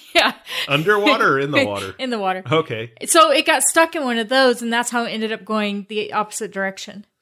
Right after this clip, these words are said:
Speaker 2: That's possible. So that could be the first whirlpool that we see now, but actually comes into play in later movies. So you're basically just foreshadowing and saying, "Hey, whirlpools are an established Pirates of the Caribbean occurrence,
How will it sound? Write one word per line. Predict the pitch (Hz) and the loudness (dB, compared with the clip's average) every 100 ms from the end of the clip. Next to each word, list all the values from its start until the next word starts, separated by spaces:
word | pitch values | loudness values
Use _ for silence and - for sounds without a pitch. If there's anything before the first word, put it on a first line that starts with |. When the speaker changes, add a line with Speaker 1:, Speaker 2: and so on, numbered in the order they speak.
| _ | _
Speaker 2:
That's | 120 117 | -8 -8
possible. | - 143 175 151 117 | -8 -6 -4 -6 -8
So | 131 | -4
that | 127 131 | -4 -4
could | 143 | -4
be | |
the | 127 | -4
first | 113 - 156 - _ _ _ - | -6 -2 -2 -2 _ _ _ -12
whirlpool | 120 139 156 156 143 | -4 2 2 2 -2
that | 131 | -4
we | 123 | -6
see | 117 - 123 | -10 -10 -8
now, | 113 143 151 | -4 -2 -2
but | 113 - | -4 -8
actually | 135 - 135 120 | -10 -10 -10 -10
comes | - 135 120 | -8 -8 -6
into | 120 113 | -8 -8
play | 104 143 131 123 113 | -8 -4 0 0 -2
in | 113 120 110 | -6 -10 -10
later | 110 113 104 | -8 -6 -8
movies. | 101 123 139 90 87 | -6 -6 -6 -8 -8
So | - | -8
you're | 107 120 | -6 -6
basically | 123 113 104 110 101 104 | -6 -8 -10 -12 -10 -10
just | 101 98 - | -10 -12 -10
foreshadowing | 120 120 120 110 95 95 95 95 - | -6 -6 -4 -6 -6 -8 -12 -14 -16
and | 98 | -20
saying, | 95 101 95 | -14 -14 -10
"Hey, | 135 117 | -8 -8
whirlpools | 104 117 131 127 123 113 117 | -8 -8 -8 -8 -10 -12 -12
are | 104 | -12
an | 101 | -14
established | - 127 120 110 101 - - | -14 -10 -10 -8 -10 -12 -12
Pirates | 113 104 | -12 -10
of | 101 | -12
the | 95 | -16
Caribbean | - 104 92 104 98 95 92 90 | -12 -12 -12 -12 -14 -14 -18 -20
occurrence, | 95 - 196 120 90 98 - | -20 -10 -8 -6 -10 -16 -20